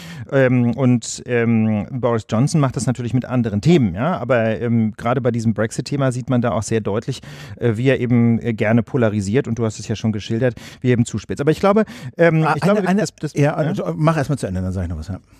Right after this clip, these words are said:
Speaker 1: Nee, nee, das ist jetzt, geht
Speaker 2: Okay,
Speaker 1: jetzt
Speaker 2: ich,
Speaker 1: zum
Speaker 2: weil,
Speaker 1: nächsten
Speaker 2: genau,
Speaker 1: Punkt.
Speaker 2: ich, weil, ich wollte noch sagen, ich hab grad, wenn ich dir so zuhöre, drüber nachgedacht, was mich halt so verstört, ist, dass ich bei diesen Leuten, Trump und, und, und, und Johnson vor allen Dingen,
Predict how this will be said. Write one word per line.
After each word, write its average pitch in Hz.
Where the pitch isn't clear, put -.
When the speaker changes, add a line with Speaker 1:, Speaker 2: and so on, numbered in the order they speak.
Speaker 1:
Nee, 170
nee, 190
das 127
ist 170
jetzt, 160
geht 151
Speaker 2:
Okay, 147
Speaker 1:
jetzt 131
Speaker 2:
ich, 139
Speaker 1:
zum 131
Speaker 2:
weil, 170
Speaker 1:
nächsten 165
Speaker 2:
genau, 160
Speaker 1:
Punkt. -
Speaker 2:
ich, 101
weil, -
ich 151
wollte 175
noch 170
sagen, 151
ich 151
hab -
grad, 147
wenn 139
ich 135
dir 139
so 131
zuhöre, 151
drüber 131
nachgedacht, 131
was 139
mich 214
halt 160
so 135
verstört, 120
ist, -
dass 123
ich 131
bei 127
diesen 170
Leuten, 156
Trump 151
und, 120
und, 117
und, 110
und 110
Johnson 131
vor -
allen 104
Dingen, 117